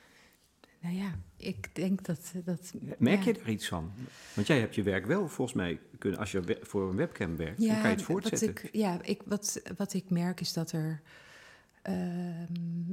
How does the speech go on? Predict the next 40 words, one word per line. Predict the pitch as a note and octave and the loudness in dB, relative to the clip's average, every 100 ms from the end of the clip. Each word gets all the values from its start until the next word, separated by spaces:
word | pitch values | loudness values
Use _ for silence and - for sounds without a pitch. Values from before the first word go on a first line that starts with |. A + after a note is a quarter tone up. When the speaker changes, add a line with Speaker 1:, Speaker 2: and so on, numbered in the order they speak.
| - F3+ - | -2 -4 -2
Speaker 1:
dat | - E3+ | 0 2
er | D#3+ | 0
veel | - D#3+ | 2 2
klanten | D#3 D3+ D#3 G3 | 4 2 2 2
online | G#3+ G3 G3+ | 4 4 4
zijn. | G3+ G3+ A#3 B3+ - - _ _ _ | 2 2 2 0 -8 -20 _ _ _
Ehm, | - F#3+ F#3 F#3 F3+ F3+ F3 F3+ F3+ F3+ F3+ F#3 F#3+ F#3+ F#3+ - - _ _ _ _ _ _ _ _ - | -2 2 2 2 0 0 0 0 0 0 -2 -2 -2 -4 -6 -12 -20 _ _ _ _ _ _ _ _ -2
nou, | F#3 F3+ - | 0 0 0
nou | F#3 F3 | -2 0
had | F3+ | -2
ik | F#3 - - _ _ _ | -6 -10 -18 _ _ _
daarvoor | F3+ E3+ - F3+ F3+ - | -4 -4 -2 -2 -2 -6
niet | - - F3+ F3+ | -8 -2 -2 -2
per | F#3 | -4
se | F#3 F3+ | -4 -4
iets | F#3 | -4
te | - | -6
klagen, | - F#3 F3 - F3 D#3+ | -4 -2 -2 -2 -4 -2
dus, | F3+ - - _ _ - | -4 -4 -8 _ _ -2
maar | F3 | -2
ik | C3+ | 2
merk | F3 E3+ | 0 2
wel | F3 | 2
dat | F3 | 2
er | F3+ | 2
meer | F3 F3 | 4 4
nieuwe, | F3 F3+ E3+ E3+ - - - - - - _ _ _ _ _ _ _ _ | 4 4 2 0 -6 -14 -20 -18 -20 -20 _ _ _ _ _ _ _ _
nieuwe | - G3 F3 | 0 4 4
mensen | F3 G3+ - | 4 2 2
zijn. | A3 A#3 | 4 6
En | |
ik | G#3 | 4
hoor | - F#3+ | 4 2
ook | F3+ | 2
van | - E3 | 2 2
bestaande | E3 - E3 F3+ F3 | 2 2 4 4 2
klanten | E3+ E3 E3+ | 2 2 2
dat | E3+ D#3+ | 0 2
er | E3 | 2
meer | E3 E3 E3+ | 4 2 0